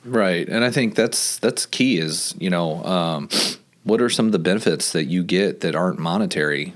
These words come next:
with where you're currently at? You know, like, we've got friends that own businesses that they require their, their employees to, you know, come to continuing education things that they hold, uh, once, if not twice a week,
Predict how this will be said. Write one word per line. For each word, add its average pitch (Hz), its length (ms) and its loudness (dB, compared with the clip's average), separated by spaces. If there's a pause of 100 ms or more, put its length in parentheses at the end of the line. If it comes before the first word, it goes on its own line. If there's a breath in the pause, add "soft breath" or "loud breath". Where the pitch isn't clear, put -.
(120)
with 82 400 -4
where 87 180 0
you're 82 140 0
currently 78 420 -2
at? 98 320 -2
You 82 120 -4
know, 80 240 -2
like, 80 260 -4
we've 98 160 0
got 87 240 0
friends 87 380 -2
that 82 180 -2 (460 loud breath)
own 95 180 2
businesses 92 580 2
that 82 240 0 (380)
they 101 220 0
require 101 500 2
their, 92 280 2 (120)
their 101 240 0
employees 98 640 2
to, 90 500 2 (400 loud breath)
you 95 120 2
know, 85 160 0 (100)
come 107 240 2
to 90 260 2 (200)
continuing 104 440 2
education 92 720 2
things 90 300 0
that 82 180 -2
they 131 220 4
hold, 92 560 0 (460 loud breath)
uh, 90 420 2 (500)
once, 120 320 2
if 110 100 0
not 107 200 0
twice 117 260 2
a 95 60 2
week, 120 420 0